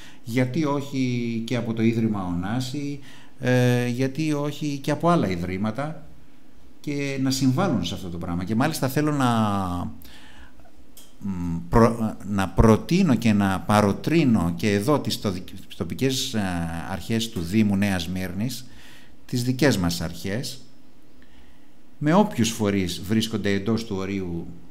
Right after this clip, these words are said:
Δήμων, του Δήμου Νέας Μύρνης, και να πούμε ότι, ναι μεν,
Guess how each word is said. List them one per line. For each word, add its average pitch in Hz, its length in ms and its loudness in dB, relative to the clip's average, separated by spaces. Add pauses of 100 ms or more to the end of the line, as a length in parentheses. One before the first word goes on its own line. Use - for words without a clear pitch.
(200)
Δήμων, 90 500 -4 (100)
του 95 160 -8
Δήμου 92 320 -4
Νέας 85 280 -6
Μύρνης, 104 540 -6 (680)
και 107 920 2 (260)
να 110 380 2
πούμε 175 380 2
ότι, 120 920 0 (880)
ναι 117 140 4
μεν, 147 280 4